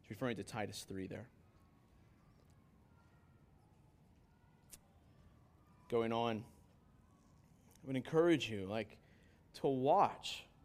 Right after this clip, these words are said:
even in these things. Like, if elders are being watchful of these things, like divisive behavior, deceitful behavior,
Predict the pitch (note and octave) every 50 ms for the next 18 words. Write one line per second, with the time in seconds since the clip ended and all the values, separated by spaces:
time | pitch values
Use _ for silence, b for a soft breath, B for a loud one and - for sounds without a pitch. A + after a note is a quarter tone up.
0 | - - - - B2+ C3+ C3+ A#2+ A#2+ A#2+ A2 G#2 G2+ - A#2+ C3+ C#3 C#3 C#3 C3+
1 | - - - - C3+ B2 A#2 A2 A#2 C#3+ C3+ C3+ B B B B - C3+ - -
2 | C3+ F3 G#3 A3 A3+ F3+ F3+ D#3 E3 D#3 C#3 C3 C3+ C#3 D3 D#3 E3+ F#3+ - -
3 | - - - D3 C3+ - - C#3 C3 B2 B2+ C3+ C#3 B2+ A2+ - - - b b
4 | b b - - - D#3 C#3 B2+ A#2+ A2 A#2 C3+ C3 B2 - - C3 C3 C#3+ C#3
5 | D3 D3 - - C3+ B2 C#3 C3+ C3+ C#3 C3+ C3 B2 - B2+ A#2+ A2 - B B
6 | B B B B C3 - - - - E3 D#3+ C#3 - - - C3+ B2+ A#2 A2 -
7 | - - C#3+ C3+ C3+ C#3+ C3+ C#3 C#3 B2+ B2 B2+ B2+ A#2 -